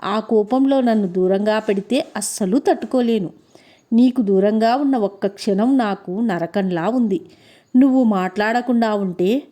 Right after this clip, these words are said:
నా ప్రాణం పోయేలా ఉంది. అమ్మ, నాన్న ప్రేమకి నేర్చుకోలేకపోయినా నేనిప్పుడు ఇంత బాధపడలేదు. కానీ ఇప్పుడు నిజమైన బాధ ఎలా ఉంటుందో, ప్రేమ ఎలా ఉంటుందో నీతో జీవితం పంచుకున్నాకే తెలిసింది.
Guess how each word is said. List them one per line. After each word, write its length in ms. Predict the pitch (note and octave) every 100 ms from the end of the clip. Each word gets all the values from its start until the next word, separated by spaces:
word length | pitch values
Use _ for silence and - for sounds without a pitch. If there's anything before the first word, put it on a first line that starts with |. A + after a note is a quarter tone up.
| _ -
నా 180 | G#3 G3+
ప్రాణం 460 | G3+ F#3+ E3+ G#3+
పోయేలా 580 | C4+ G#3 G3 F#3 F3 F3
ఉంది. 360 | D#4 D4 G3 - - _ _ _ -
అమ్మ, 480 | F#3+ G3+ G3 F#3+ F#3+
నాన్న 540 | F#3+ F#3+ F#3 F3+ F3+ - -
ప్రేమకి 420 | F#3+ F#3 A3 A#3+
నేర్చుకోలేకపోయినా 1200 | B3 G#3 F3+ - G#3+ G#3+ G#3+ G#3 G#3 G#3 A3 C4+ - - - _ -
నేనిప్పుడు 500 | D4 D4+ C4+ - A#3
ఇంత 280 | A#3 G#3+ G3+
బాధపడలేదు. 840 | F#3 E3 F#3 A#3+ A3+ F3 E3 D#3 - -
కానీ 440 | C4+ B3+ A#3+ A3+ -
ఇప్పుడు 320 | B3+ - B3+
నిజమైన 540 | C4 G3 F3 G3 B3 D4
బాధ 260 | C4+ A#3
ఎలా 380 | G#3+ G3 F3+ E3+
ఉంటుందో, 680 | G3+ G#3 G#3+ G3 F#3 F#3 F3+ - - _ _
ప్రేమ 280 | A3+ A3 C4+
ఎలా 320 | D4 B3+ A3
ఉంటుందో 560 | A3 A3 G#3 G3 F#3+ F#3 - -
నీతో 520 | G#3+ A#3 A#3+ A#3 G3+
జీవితం 460 | F3+ F#3 F#3 G3 A#3 A3+ - _ -
పంచుకున్నాకే 800 | E3+ D#3+ - G3 G3 G3 F#3+ C#4+
తెలిసింది. 560 | F#4+ E4+ - A3+ F3